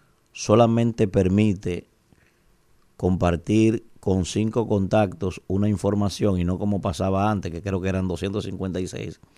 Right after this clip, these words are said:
precisamente por lo que pasó en la campaña de Bolsonaro.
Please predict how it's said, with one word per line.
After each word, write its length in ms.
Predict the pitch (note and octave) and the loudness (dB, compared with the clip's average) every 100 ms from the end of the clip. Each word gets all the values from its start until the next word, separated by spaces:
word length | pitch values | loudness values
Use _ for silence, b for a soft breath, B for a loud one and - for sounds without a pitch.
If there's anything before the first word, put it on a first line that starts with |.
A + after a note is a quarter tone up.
| b b b b b _ - | b b b b b _ -4
precisamente 760 | G2 F#2+ A#2 A2+ A#2 B2 A#2+ | -2 -2 0 0 0 -2 -2
por 160 | F#2 G2+ | -2 0
lo 100 | G2 | 0
que 140 | F#2 | -2
pasó 340 | E2 G#2 - C#3+ | -4 -6 -2 -2
en 80 | A#2+ | -2
la 80 | |
campaña 480 | G#2 G2+ F#2+ G#2+ G#2+ | -2 -2 -2 -2 0
de 80 | G2+ | 0
Bolsonaro. 600 | G2 F#2 F2 G2 A2+ - | 0 -2 -4 -4 -4 -8